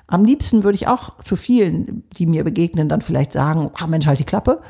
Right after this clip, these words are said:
Das würde ich aber nie tun. Mein Hund tut's aber. Und ich bin immer in dem, in dem Zwiespalt, in dem Konflikt, sage ich's jetzt meinem Hund oder sage ich's dem Gegenüber? Für wen trete ich ein?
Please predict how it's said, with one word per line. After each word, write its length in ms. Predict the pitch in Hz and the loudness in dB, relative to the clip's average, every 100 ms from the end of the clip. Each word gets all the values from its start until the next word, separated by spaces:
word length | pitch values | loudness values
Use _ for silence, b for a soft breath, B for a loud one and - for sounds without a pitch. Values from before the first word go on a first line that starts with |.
| B B B B | B B B B
Das 80 | - | -4
würde 120 | 160 | 0
ich 60 | 156 | 2
aber 100 | 160 | 2
nie 140 | 151 | 0
tun. 340 | 147 226 294 339 b b b _ | 6 6 6 2 b b b _
Mein 140 | - 226 | 0 2
Hund 160 | 294 | 2
tut's 220 | - - - | -2 -6 -8
aber. 380 | - - - - - | -6 -6 -8 -14 -2
Und 100 | 160 | -2
ich 100 | - | 2
bin 140 | 175 | 2
immer 360 | 226 262 285 214 | 4 6 4 4
in 100 | 220 | 2
dem, 240 | 180 180 - - | 2 0 -2 -2
in 80 | |
dem 160 | 160 160 | 2 0
Zwiespalt, 640 | - 226 285 - 208 196 | 0 0 0 0 0 0
in 80 | 190 | 0
dem 140 | 165 156 | -2 0
Konflikt, 560 | 160 - 214 269 - b b b b | -4 0 -2 -2 -8 b b b b
sage 280 | - 175 190 | -2 -2 0
ich's 80 | |
jetzt 160 | 165 160 | -2 2
meinem 240 | 147 156 | 2 4
Hund 300 | 156 320 403 | 2 2 0
oder 220 | - 269 247 | 0 2 2
sage 220 | 226 220 | 0 -2
ich's 120 | - | -2
dem 140 | 214 | -2
Gegenüber? 680 | 196 185 - 175 - - _ | 0 -2 -2 -4 -4 -8 _
Für 200 | - 175 | -6 0
wen 160 | 185 196 | 2 2
trete 280 | - 170 - | 0 0 -2
ich 240 | 156 - | -4 -2
ein? 300 | 165 196 294 | 2 2 2